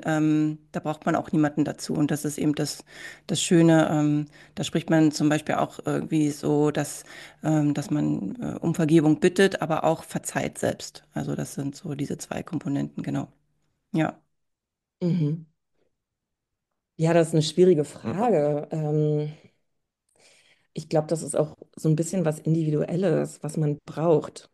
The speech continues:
Speaker 2: wie tief diese Wunde sitzt. Also was braucht es tatsächlich, ähm, zur Heilung von dieser Wunde? Ähm,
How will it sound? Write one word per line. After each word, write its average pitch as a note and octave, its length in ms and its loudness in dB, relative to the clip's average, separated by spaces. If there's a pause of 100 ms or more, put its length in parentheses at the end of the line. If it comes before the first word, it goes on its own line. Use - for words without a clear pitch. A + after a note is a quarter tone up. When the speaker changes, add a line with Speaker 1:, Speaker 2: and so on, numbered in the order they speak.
Speaker 2:
wie D#3 120 -4
tief F3+ 240 -6
diese D#3 260 -2
Wunde D#3+ 260 2
sitzt. F3 540 -4
Also D3+ 340 -4 (160)
was E3+ 260 -8
braucht E3+ 380 -2
es F3 160 -2
tatsächlich, D#3 680 -8 (100)
ähm, D#3 540 -2
zur D#3+ 260 -14
Heilung D#3 500 0 (460)
von D3 220 -2
dieser C#3 320 -4
Wunde? C#3 380 -2 (920)
Ähm, D#3 640 2